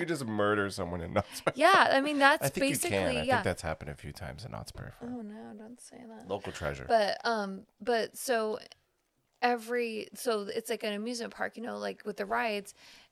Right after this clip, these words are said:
Speaker 2: every day they shut them down. So those robots on the rides have to be shut down, and then they're turned on again in the morning. So that's how these robot, um, beings that
Speaker 1: Ugh.
Speaker 2: look very human look like. What?
Speaker 1: Ugh, I just had it.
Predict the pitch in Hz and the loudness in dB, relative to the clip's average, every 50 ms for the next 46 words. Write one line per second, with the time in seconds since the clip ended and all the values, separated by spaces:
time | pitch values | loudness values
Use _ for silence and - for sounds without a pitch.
0 | - - 214 208 202 220 214 220 214 208 196 202 190 185 - - 196 202 - 208 | -6 -4 -4 -2 -2 -4 -2 0 0 0 0 -2 -2 -4 -2 -4 -4 -4 -4 -4
1 | 202 196 190 220 202 196 185 180 196 202 180 185 185 190 202 202 190 190 190 - | -4 -4 -4 -4 -2 -2 -4 -4 -4 -2 -2 -2 -2 -2 -2 -4 -4 -2 -2 -4
2 | 190 190 - 208 196 196 180 - - - - 226 214 196 208 196 - 208 214 220 | -4 -6 -6 -8 -8 -6 -4 -4 -4 -4 -4 -6 -10 -14 -14 -16 -18 -16 -14 -12
3 | 196 - - 208 196 - - 196 180 180 185 - - - 196 190 185 185 185 180 | -8 -6 -6 -6 -6 -6 -8 -8 -8 -8 -8 -10 -8 -8 -8 -6 -6 -6 -8 -8
4 | 175 - - - 185 175 175 175 170 175 175 185 185 202 190 190 196 196 208 214 | -10 -10 -10 -10 -10 -8 -8 -8 -8 -8 -8 -10 -10 -10 -10 -10 -10 -10 -8 -8
5 | 240 247 226 185 190 - - - - - - _ - - 233 202 226 220 226 226 | -6 -6 -6 -8 -10 -14 -18 -20 -20 -20 -20 _ -4 -2 2 4 4 4 2 -2
6 | - - - 247 226 196 202 202 196 190 185 - - - _ _ - 202 196 208 | -8 -6 -4 -4 -4 -4 -4 -4 -4 -6 -6 -8 -16 -20 _ _ -16 -8 -4 -2
7 | 208 208 196 220 214 220 196 196 196 - - _ _ _ - - 208 220 208 196 | -2 -2 -2 -4 -4 -2 -2 -2 -4 -6 -10 _ _ _ -10 -8 -6 -6 -6 -6
8 | 196 196 185 185 - 226 220 226 220 208 196 196 202 - - - - 104 101 92 | -6 -8 -10 -10 -8 -6 -4 -4 -4 -4 -4 -2 -2 -2 0 0 0 -2 -2 -4
9 | 87 - - 196 214 214 202 - 220 214 190 180 202 208 202 202 196 196 190 180 | -4 -4 -4 -4 -4 -4 -4 -8 -12 -14 -10 -4 -2 0 0 0 -2 -4 -6 -6
10 | - 240 226 214 196 202 214 208 - - _ _ _ _ - 262 320 302 - - | -8 -8 -6 -6 -6 -8 -10 -12 -16 -20 _ _ _ _ -8 -8 -8 -8 -8 -8
11 | - - - 233 - - - - 247 240 214 220 269 _ _ _ _ _ _ _ | -8 -8 -8 -12 -16 -18 -12 -10 -10 -8 -10 -12 -16 _ _ _ _ _ _ _
12 | _ - - 98 107 95 82 - - - - - - - 123 135 131 123 - - | _ -12 -10 -8 -6 -6 -6 -8 -10 -14 -14 -14 -12 -10 -10 -8 -8 -8 -8 -8
13 | 104 90 82 85 85 | -8 -10 -12 -12 -14